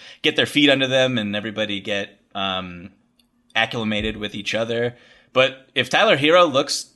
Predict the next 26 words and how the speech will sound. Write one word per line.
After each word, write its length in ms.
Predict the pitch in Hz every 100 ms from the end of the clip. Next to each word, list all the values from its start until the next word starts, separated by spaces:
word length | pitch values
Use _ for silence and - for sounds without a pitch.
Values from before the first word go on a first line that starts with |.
| -
this 240 | 117 139
good 440 | - 110 151 170 202
and 120 | 117
is 160 | 113 -
actually, 680 | 107 - 156 143 139 139 135
like, 220 | 104 95
average, 360 | 104 113 110
gonna 160 | 123 113
average 320 | 107 110 107
eighteen 400 | 113 110 - 117
or 80 | 104
nineteen 380 | 92 101 - 110
a 40 |
game 280 | 92 92 104
this 160 | 143 143
season 480 | 165 160 175 180 170
and, 420 | 95 92 92 90 _ - - - - _
uh, 400 | 95 95 92 87
shoot 420 | 85 - 131 123 123 _ _ - 67 - - 127
forty-something 800 | 123 123 123 120 113 139 120 120
percent 300 | 120 131 127
from 120 | 127
the 80 | 107
three-point 420 | 123 104 123 143
line, 260 | 160 170 151
like, 520 | 107 98 - -